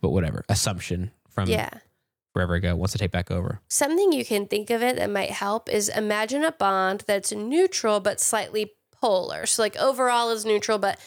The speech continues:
Speaker 2: the electrons are on one side and making that side negative, and the other side is partially positive over there.
Speaker 1: Okay.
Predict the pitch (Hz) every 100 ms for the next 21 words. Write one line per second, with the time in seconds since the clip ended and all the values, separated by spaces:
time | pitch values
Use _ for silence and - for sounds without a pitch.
0 | - _ 220 226 247 - 247 233 214 185
1 | 196 196 196 190 196 - 196 190 190 185
2 | - 190 190 190 - _ _ _ - 202
3 | 214 202 202 208 196 190 190 202 196 208
4 | 202 196 196 202 190 185 - 190 190 -
5 | 185 180 190 185 214 226 226 240 254 262
6 | 262 269 277 117